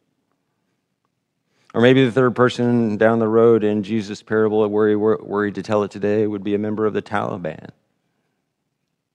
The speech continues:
As awful as those people are, you get the picture. The third person down the road, the one who is despised by the mainstream, or at least by Jesus' audience, who was from a different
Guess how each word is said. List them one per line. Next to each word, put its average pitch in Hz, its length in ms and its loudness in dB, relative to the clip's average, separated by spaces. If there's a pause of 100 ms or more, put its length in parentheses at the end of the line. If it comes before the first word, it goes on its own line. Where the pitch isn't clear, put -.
(260)
As - 120 -16
awful 87 840 -8
as 85 140 -16
those 85 180 -6
people 80 320 -12
are, 80 240 -12 (1120)
you 92 80 -10
get 92 140 -6
the - 80 -14
picture. - 320 -16 (4000)
The 127 100 -6
third 160 280 10
person 156 260 8
down 139 160 10
the 131 80 6
road, 139 360 10
the 127 60 4
one 131 220 6
who 139 160 6
is 127 140 4
despised 120 520 6
by 120 100 6
the 113 100 4
mainstream, 120 520 2
or 113 80 6
at 110 60 4
least 117 240 0
by 110 120 6
Jesus' 113 440 -2
audience, 113 400 4
who 123 180 0
was 113 160 2
from 120 280 2
a 110 80 4
different 110 840 -2